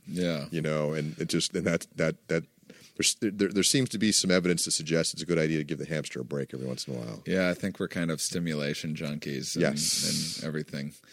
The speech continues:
Speaker 1: everything needs to be faster and furiouser with each new movie. Needs
Speaker 2: Mm-hmm.
Speaker 1: even bigger explosions,
Speaker 2: Yep.
Speaker 1: and, and, uh,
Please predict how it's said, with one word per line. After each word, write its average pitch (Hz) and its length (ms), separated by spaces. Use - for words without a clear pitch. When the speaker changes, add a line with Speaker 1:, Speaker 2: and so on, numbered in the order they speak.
Speaker 1:
everything 92 480
needs 90 280
to - 80
be 92 140
faster 110 680
and 95 180
furiouser 101 1000
with 90 180
each 95 300
new 90 280
movie. 90 500
Needs 120 320
Speaker 2:
Mm-hmm. 92 80
Speaker 1:
even 90 320
bigger 101 440
explosions, 85 1160
Speaker 2:
Yep. 82 80
Speaker 1:
and, 80 220
and, 80 560
uh, 73 320